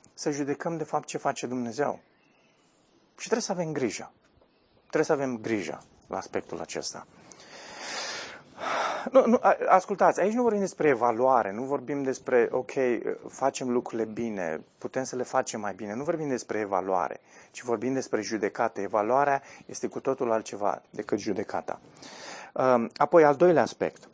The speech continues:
Deci nu numai că El este acela care face totul posibil și ar trebui să avem în minte aspectul acesta tot timpul,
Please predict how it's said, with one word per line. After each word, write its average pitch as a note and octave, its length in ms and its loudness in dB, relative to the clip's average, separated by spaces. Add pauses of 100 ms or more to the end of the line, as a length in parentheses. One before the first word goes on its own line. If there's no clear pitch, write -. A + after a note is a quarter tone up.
(180)
Deci C#3 200 2
nu E3 100 2
numai A3+ 260 4
că - 120 -2
El D3+ 280 6
este D3+ 180 4
acela C#3 320 4
care A#2+ 200 2
face A#2+ 320 2
totul A#2 300 0
posibil G#2 580 -4 (160)
și - 120 -8
ar A2+ 80 0
trebui A#2 300 0
să A#2+ 220 4 (220)
avem B2+ 500 8
în D3 160 2
minte C#3+ 300 0
aspectul A2 480 0
acesta A2+ 340 0
tot B2+ 180 0
timpul, A2 380 -6